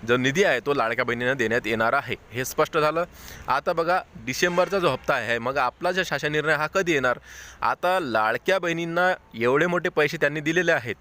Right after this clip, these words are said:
दोनशे त्रेसष्ट पॉइंट पंचेचाळीस कोटी रुपयाचा निधी सामाजिक न्याय विभागानं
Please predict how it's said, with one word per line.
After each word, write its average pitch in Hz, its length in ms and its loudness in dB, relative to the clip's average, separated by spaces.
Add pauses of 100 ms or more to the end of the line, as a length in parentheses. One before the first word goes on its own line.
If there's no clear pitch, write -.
(140)
दोनशे 131 400 -2
त्रेसष्ट 147 360 0
पॉइंट 147 180 0
पंचेचाळीस 143 400 -2
कोटी 139 300 -2
रुपयाचा 135 420 0
निधी 135 380 -2 (380)
सामाजिक 131 340 -2
न्याय 139 160 0
विभागानं 131 480 2